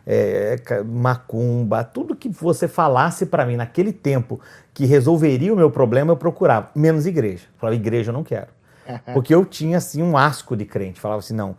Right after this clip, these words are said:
Speaker 1: eu que-, não, não quero ter contato com os crentes, eu não gosto dos crentes, não
Speaker 2: Você
Speaker 1: quero
Speaker 2: era
Speaker 1: tá
Speaker 2: católico, pastor?
Speaker 1: Católico, mas não praticante,
Speaker 2: Não praticante.
Speaker 1: assim, não praticante. Era só,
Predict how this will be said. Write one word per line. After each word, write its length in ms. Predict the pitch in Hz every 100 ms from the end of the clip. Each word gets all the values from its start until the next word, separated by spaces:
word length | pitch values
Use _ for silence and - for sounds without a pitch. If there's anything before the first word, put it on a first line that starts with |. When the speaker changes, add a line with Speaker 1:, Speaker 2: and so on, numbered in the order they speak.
| - - - _
Speaker 1:
eu 600 | 104 139 165 180 127 135 123
que-, 140 | - 165
não, 420 | 139 139 147 160
não 320 | 165 156 175
quero 340 | 180 165 165 143 - 120 -
ter 120 | 160
contato 420 | - 131 120 127 -
com 60 |
os 80 | 117
crentes, 320 | - 120 151
eu 60 | 175
não 100 | 180
gosto 280 | 143 139 123
dos 100 | -
crentes, 460 | - 110 127 143 175
não 100 | 147
Speaker 2:
Você 60 |
Speaker 1:
quero 140 | 143 135
Speaker 2:
era 20 |
Speaker 1:
tá 120 | 131 107
Speaker 2:
católico, 400 | - 139 180 -
pastor? 280 | - - 117 - - -
Speaker 1:
Católico, 420 | 269 254 226 240
mas 160 | 247 208
não 120 | 226
praticante, 360 | 240 233 147 135
Speaker 2:
Não 80 | 160
praticante. 220 | 123 131
Speaker 1:
assim, 260 | 107 117 107
não 140 | 139
praticante. 600 | 147 185 - 123 110 -
Era 140 | 117 185
só, 500 | - 165 165 190